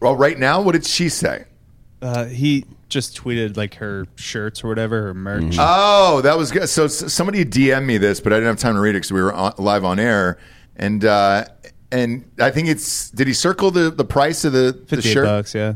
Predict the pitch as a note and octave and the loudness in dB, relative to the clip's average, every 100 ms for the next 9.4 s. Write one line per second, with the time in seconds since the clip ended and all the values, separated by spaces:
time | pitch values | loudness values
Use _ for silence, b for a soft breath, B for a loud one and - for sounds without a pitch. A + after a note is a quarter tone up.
0 | - G#2+ F#2+ C#3 D3+ D3+ D3+ G3 A#2 A#2 | -2 -2 0 0 2 2 2 2 2 -2
1 | - C#3 B2 B B B - A2+ E3 F3+ | 0 0 0 B B B -2 2 4 2
2 | F3+ F#3 - D#3 E3+ E3+ D#3 D#3+ D#3 - | 2 0 0 2 2 2 0 -4 -6 -2
3 | E3+ G3+ - G#2+ A2+ B2 G2+ A#2+ C3+ B2+ | 0 0 0 0 2 0 0 0 0 0
4 | A#2+ A#2 - G#2+ A#2 - F3+ G3 F#2 D#2 | 0 0 0 0 -2 -2 -2 -2 -4 -6
5 | D2+ - C#2+ D2 - - - b b b | -8 -12 -14 -14 -14 -16 -20 b b b
6 | - - G2+ G#2 G#2 A2 - D#3+ E3 F#3+ | -18 -6 -4 -2 -4 -8 -4 0 2 0
7 | F#3+ D#3 F3 D#3+ G#2+ B2 F2 D2 - C3 | 0 0 -2 -2 -2 -2 -2 -8 -6 -6
8 | - C#3+ C3 A#2+ - A#2 A#2 - C3 D3+ | -4 -6 -6 -6 -2 0 0 -2 0 0
9 | D3 D3 D3 | 2 0 -2